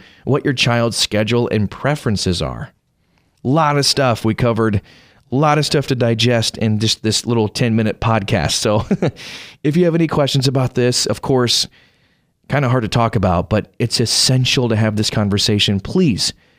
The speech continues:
check out the college investor dot com. We have all the resources that I just mentioned, plus just ways to make this a smooth process and to give you that peace of mind that we talked about too.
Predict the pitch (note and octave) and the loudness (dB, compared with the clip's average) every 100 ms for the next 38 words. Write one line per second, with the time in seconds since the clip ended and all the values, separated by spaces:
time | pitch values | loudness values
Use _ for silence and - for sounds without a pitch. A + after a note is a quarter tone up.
0 | _ _ - D#3+ F3 E3+ B2 B2+ B2+ C#3+ | _ _ -2 -2 0 -2 -2 0 0 2
1 | C#3+ A2+ A2 - G#2+ G2 E2 - G#2 E2+ | 0 2 0 0 0 0 -2 0 0 0
2 | E2 - - A#2+ A2 A2 C#3 C3+ C3+ - | -2 -8 -4 0 2 2 2 2 2 2
3 | C3 B2 B2 A2+ G2+ G#2 - A#2 A#2 - | 0 0 0 2 0 0 0 0 0 0
4 | A#2 A2+ - - - _ - - B2 A#2 | 2 0 -4 -14 -20 _ -12 -4 -2 -2
5 | - B2 - - F#2+ A2+ B2 F2+ E2 - | -2 -2 -4 -8 -2 2 2 2 0 -2
6 | _ _ _ - - G#2+ A#2+ - - A2+ | _ _ _ -10 -2 0 0 -2 0 0
7 | G#2 - - _ _ _ _ - B2+ - | 2 0 -2 _ _ _ _ -4 0 2
8 | F#3+ G3+ - A2 F2 - - - - - | 2 2 -2 -4 -2 0 0 0 -2 -6
9 | _ _ _ _ _ _ _ - A#2 B2+ | _ _ _ _ _ _ _ -2 0 2
10 | B2 A2 - A#2 A2 G#2 F#2+ F#2 F2 E2 | 2 0 -2 0 0 0 2 2 2 0
11 | D#2+ F2+ E2 - D2 - F#2+ D#2+ | 0 -2 -2 -2 -2 -2 -2 -2